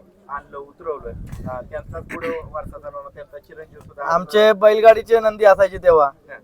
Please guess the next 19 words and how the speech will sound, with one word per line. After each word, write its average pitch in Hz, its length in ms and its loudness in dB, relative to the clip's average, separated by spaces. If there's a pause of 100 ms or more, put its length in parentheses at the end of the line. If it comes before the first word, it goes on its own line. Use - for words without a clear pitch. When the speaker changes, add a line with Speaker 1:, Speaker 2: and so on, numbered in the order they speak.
(120)
Speaker 2:
पण 180 100 -4
नाना 202 520 6
घेऊन 170 320 0
जायचा 196 260 8
मला 180 200 4
सगळीकडे, 139 520 -8 (760)
अ, 156 120 -2
जयूचा 160 360 4
पप्पा. 147 300 -4 (880)
Speaker 1:
आता 165 180 -14
मग 175 140 -14
जयूचं 196 520 -16
कसं 190 160 -14
काय 165 220 -12
नियोजन, 180 320 -18
जयू 175 160 -10
काय - 140 -12
करणार - 300 -18
आहे? - 240 -20